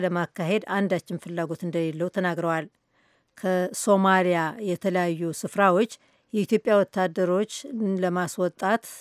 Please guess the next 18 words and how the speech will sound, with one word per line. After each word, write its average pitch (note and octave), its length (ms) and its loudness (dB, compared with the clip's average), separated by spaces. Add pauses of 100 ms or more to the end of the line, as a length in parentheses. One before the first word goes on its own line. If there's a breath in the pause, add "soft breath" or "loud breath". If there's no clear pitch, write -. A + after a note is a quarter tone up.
የተጀመረው F3 800 -2
እንቅስቃሴ G3 540 0 (640 soft breath)
በሀገር G3 440 4
ውስጥ A#3 240 -2 (180)
ከተጣለው F#3 680 0 (180)
የአስቸኳይ F#3+ 600 0
ጊዜ D#3+ 240 -6
አዋጅ E3+ 340 0
ጋር A3 200 2 (100)
አይገናኝም E3 640 -2
ብለዋል። D#3+ 320 -2 (600 soft breath)
መለስካቸው F#3 600 -2
አመሃ E3+ 360 0 (1200)
ሚኒስትር G3+ 580 -2 (1600)
ከአዲስ F#3 460 0
አበባ F3+ 240 0 (120)
ያጠናቀረውን F3 680 -4
ዘገባ F3 280 -2